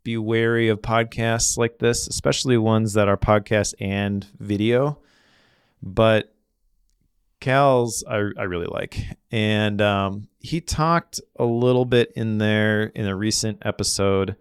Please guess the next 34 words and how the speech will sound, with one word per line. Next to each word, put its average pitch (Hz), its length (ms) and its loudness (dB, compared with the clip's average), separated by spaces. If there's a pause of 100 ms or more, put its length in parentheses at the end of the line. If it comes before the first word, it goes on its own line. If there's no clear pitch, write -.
(640)
about 104 640 0
having, 120 640 0
like, 107 460 -2 (580)
I - 200 -16
forget 107 380 -4
how 95 200 -6
he 90 140 -8
worded 87 380 -6
it. 90 160 -8
I 107 40 -12
have 117 160 -4
it 117 80 -2
written 104 260 -4
down 95 400 -2 (180)
in, 92 300 -6 (120)
in 98 120 -8
drafts 90 400 -6
somewhere. 82 480 -10 (460)
But 107 120 -2
it's - 140 -8
basically, 151 640 0
like, 117 440 0 (440)
the, 113 440 0 (120)
the 110 120 0
systems 127 1040 -2 (260)
that 110 360 0 (100)
you 107 280 0
have 110 520 0
for 101 340 -4
how 120 300 0
you 107 240 0
run 101 320 -2
your 90 180 -4
life. - 460 -10